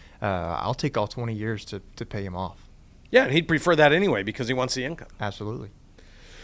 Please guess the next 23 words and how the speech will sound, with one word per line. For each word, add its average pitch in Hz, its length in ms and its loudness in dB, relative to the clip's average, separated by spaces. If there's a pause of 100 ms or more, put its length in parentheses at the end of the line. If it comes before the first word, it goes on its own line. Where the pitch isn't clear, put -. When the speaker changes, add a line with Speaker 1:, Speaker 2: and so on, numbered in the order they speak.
(140)
Speaker 2:
So 190 280 10
if 190 240 4
you're 269 160 4
listening 190 480 8
to 151 40 0
this 139 220 2
right 143 160 4
now, 143 160 4
you're 139 220 6
like, 135 260 6
"Okay, 160 320 6
is 160 140 6
this 240 260 4
real? 135 400 6
Does 151 220 2
this 240 120 4
stuff - 380 6
really 135 340 4
happen?" 120 440 4
Well, 202 120 4
look, 214 160 8
I, 190 240 10
I, 175 180 10